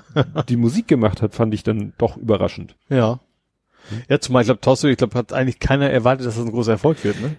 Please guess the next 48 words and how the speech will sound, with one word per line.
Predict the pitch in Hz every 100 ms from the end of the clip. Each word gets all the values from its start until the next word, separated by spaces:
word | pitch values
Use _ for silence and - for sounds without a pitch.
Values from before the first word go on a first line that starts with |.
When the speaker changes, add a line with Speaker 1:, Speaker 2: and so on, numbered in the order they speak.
| _ _
Speaker 2:
Nee. | 170 127 92 - - - - _ _ _ _ _ -
Nee. | 107 - - _ _ _
Aber | 123 117
Speaker 1:
Vielleicht | 110 143 117
genau | 135 123
deswegen, | 110 110 160 113
weil | 104 104
Klaus | - 120 107
Lage | 120 110
da |
auch | 131
schon | - 123
nicht | 104 - _ -
das | - -
Zugpferd | - 175 - 117 95
war, | 98 101
vielleicht | - 110 104
war |
das | 104 117
Speaker 2:
Hm. | -
Speaker 1:
Budget | 101 104
nicht | 104 -
so. | 120 - _ - - -
Speaker 2:
Ja. | 170 110 - - - - - - -
Nee, | 139
aber | - 185 156
mal | 147
schauen. | - 131 101
Vielleicht | 147 143
gucken | 185 139
wir |
dann | 120 113
irgendwann | 123 123
mal | 113
den | 110
zweiten | - 117 -
Teil. | 160 165 160
An | 113 101
den | 120 175
kann | 175 165
ich | 135
mich | 135
erinnern, | 127 117 165 165
dass | -
ich | 165
den | 165 160
geguckt | 156 - 165 -
hab. | 165